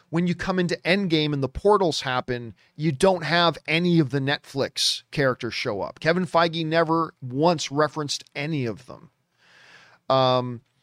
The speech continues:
and that's not, that doesn't mean that Daredevil seasons one through three weren't amazing or Punisher seasons one and two weren't amazing. Of course they were amazing. But they were not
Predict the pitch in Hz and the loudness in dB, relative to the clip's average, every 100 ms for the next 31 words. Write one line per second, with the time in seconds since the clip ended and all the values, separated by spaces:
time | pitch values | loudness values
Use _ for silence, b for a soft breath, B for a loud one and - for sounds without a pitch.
0 | _ _ _ _ _ _ _ 196 196 196 | _ _ _ _ _ _ _ 0 2 4
1 | 247 - 208 233 226 220 214 294 277 254 | 4 0 -2 0 0 2 0 0 -2 -2
2 | 190 214 240 180 135 - 170 185 180 170 | 0 0 0 0 0 2 2 4 2 2
3 | - 170 151 156 147 143 156 156 131 139 | -2 -4 -2 -4 -4 -6 -2 0 0 -2
4 | 135 127 120 131 233 262 110 101 151 151 | -4 -4 -2 0 0 0 -2 -2 -2 -2
5 | - 175 170 156 - 165 143 127 147 139 | -4 -4 -4 -4 -4 -4 -6 -4 -2 -2
6 | - 151 127 131 131 120 104 160 233 135 | -2 -2 -2 -6 -8 -8 -4 -2 0 -2
7 | 175 - 302 359 185 135 113 95 85 90 | -4 -6 -4 -4 -2 -2 -2 -4 -10 -12
8 | - - _ _ _ _ _ _ _ _ | -12 -16 _ _ _ _ _ _ _ _
9 | _ _ _ - 151 180 185 185 196 151 | _ _ _ -2 2 4 4 4 4 2
10 | 135 | 0